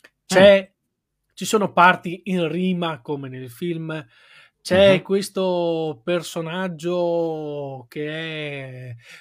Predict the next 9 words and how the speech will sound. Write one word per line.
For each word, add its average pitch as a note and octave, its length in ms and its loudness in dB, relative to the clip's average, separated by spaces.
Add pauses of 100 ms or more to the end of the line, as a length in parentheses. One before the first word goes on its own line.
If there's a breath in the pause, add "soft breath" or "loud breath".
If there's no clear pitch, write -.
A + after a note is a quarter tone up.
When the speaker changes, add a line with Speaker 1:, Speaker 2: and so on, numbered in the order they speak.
(160)
Speaker 1:
è B2 60 -14
poi F3 320 -2
chiuso, F3+ 720 -4
chiuso D#3+ 340 -8
in D#3 260 -10
se C#3+ 200 -10
stesso, E3+ 580 -8
molto, D3+ 560 -10
molto, C3+ 920 -12